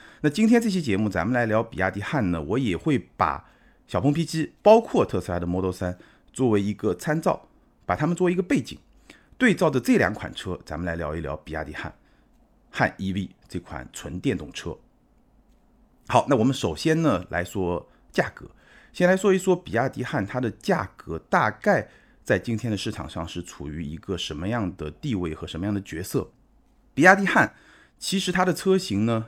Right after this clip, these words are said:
不算特别的丰富，就三款，前驱长续航，续航是六百零五公里，那这个呢有两款，二十二万九千八和二十五万五千八，还有一款呢就是我用来拍对比的四驱高性能版本，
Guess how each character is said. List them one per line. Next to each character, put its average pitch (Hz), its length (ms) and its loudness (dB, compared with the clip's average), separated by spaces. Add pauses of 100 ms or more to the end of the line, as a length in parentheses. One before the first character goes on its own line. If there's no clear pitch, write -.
(140)
不 156 80 -2
算 180 180 2
特 185 140 0
别 147 120 -2
的 147 60 0
丰 180 240 0
富， 190 220 -8
就 196 120 -2
三 208 240 2
款， - 240 -6 (540)
前 135 340 2
驱 196 320 -4
长 - 240 -4
续 127 160 -6
航， 78 240 -6 (380)
续 - 180 -4
航 104 240 0
是 110 280 -2
六 156 100 4
百 92 140 4
零 90 120 -2
五 90 80 -2
公 85 220 -4
里， 78 140 -6
那 107 100 -2
这 143 160 -2
个 110 120 0
呢 98 140 0
有 87 120 0
两 87 180 0
款， 117 180 -6 (300)
二 143 100 6
十 131 140 2
二 135 80 4
万 113 160 0
九 87 100 -2
千 95 160 -4
八 95 140 0
和 101 140 -4
二 117 180 -2
十 117 100 -4
五 87 120 -4
万 101 180 -4
五 76 80 -12
千 76 180 -10
八， 76 280 -8 (340)
还 - 140 6
有 226 80 8
一 131 80 6
款 117 200 -2
呢 80 80 -4
就 92 140 -6
是 - 140 -8
我 78 280 -6 (140)
用 113 160 -2
来 87 100 0
拍 98 160 -6
对 104 220 -2
比 - 180 -10
的 71 140 -10
四 - 160 -10
驱 101 100 -8
高 107 160 0
性 120 140 0
能 82 100 -4
版 76 160 -6
本， 71 160 -10